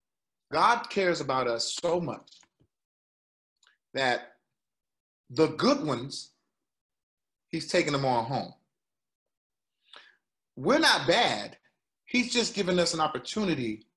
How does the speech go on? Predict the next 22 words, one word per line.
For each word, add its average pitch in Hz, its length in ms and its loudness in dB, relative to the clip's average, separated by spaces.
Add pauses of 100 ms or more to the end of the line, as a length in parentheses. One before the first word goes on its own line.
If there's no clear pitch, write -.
(140)
to 135 100 -8
get 135 280 0
stronger 147 1000 0 (520)
because 123 380 0
ten 180 320 0
years 185 320 4
from 139 120 -2
now, 113 220 0
it's 117 160 -4
gonna 117 220 -4
be 107 340 -6
worse. 107 760 -4 (720)
And 139 120 0
if 143 140 2
we're 151 180 6
living, 143 760 4 (280)
we 127 200 -4
gotta 123 360 2
be, 123 200 -4
have 117 200 -2
enough 113 180 -6
strength - 460 -4